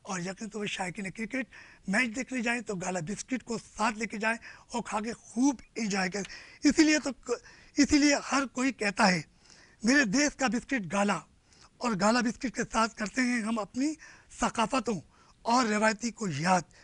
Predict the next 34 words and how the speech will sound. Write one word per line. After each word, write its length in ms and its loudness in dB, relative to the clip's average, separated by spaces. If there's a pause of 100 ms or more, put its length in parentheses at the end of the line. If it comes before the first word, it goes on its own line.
(140)
क्योंकि 240 -2
हमारे 360 -4
देश 340 -2
का 120 -4
रंग 220 -4
है, 180 -6 (1300)
हमारे 260 -2
देश 300 -2
का 100 -4
रंग 220 -2
ही 180 -2 (180)
निराला 440 0
है। 140 -6 (360)
ये 260 4
है 100 -10 (160)
गाला 300 0
बिस्किट 440 -10
का 120 -6
कमाल। 560 -4 (460)
यकीन 220 2
तौर 140 -4
पर 80 -6
जब 220 -6
कहा 400 -2
जाता 280 -4
है 120 -6
गाला 240 -4
बिस्किट 360 -12
और 160 -8
जेस 380 -10
गोल्ड 260 -6
की 200 -6 (320)
हमने 180 -4
बात 220 -2